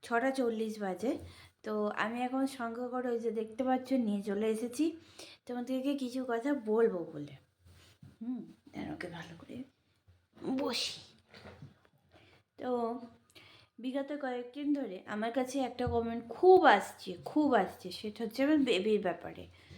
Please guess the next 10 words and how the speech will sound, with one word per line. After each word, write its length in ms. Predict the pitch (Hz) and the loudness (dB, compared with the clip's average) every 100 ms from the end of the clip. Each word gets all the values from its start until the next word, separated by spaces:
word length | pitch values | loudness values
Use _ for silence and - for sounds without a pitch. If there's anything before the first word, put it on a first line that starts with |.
| - - | -20 0
কি 100 | 247 | 2
আমার 220 | 240 233 | 4 6
বেবি 340 | 233 226 240 | 6 6 4
নেই, 360 | 220 226 226 226 | 2 2 4 6
বেবি 320 | 214 220 240 | 8 6 4
কোথা, 400 | 233 233 226 226 | 2 0 6 6
আমার 220 | 220 226 | 6 4
বাচ্চা 380 | 214 190 - 233 233 | 6 4 2 -2 2
কটা, 420 | 220 220 214 214 - - - - _ | 2 2 0 0 -6 -16 -20 -20 _
হ্যাঁ, 440 | 233 233 190 | -4 -2 -4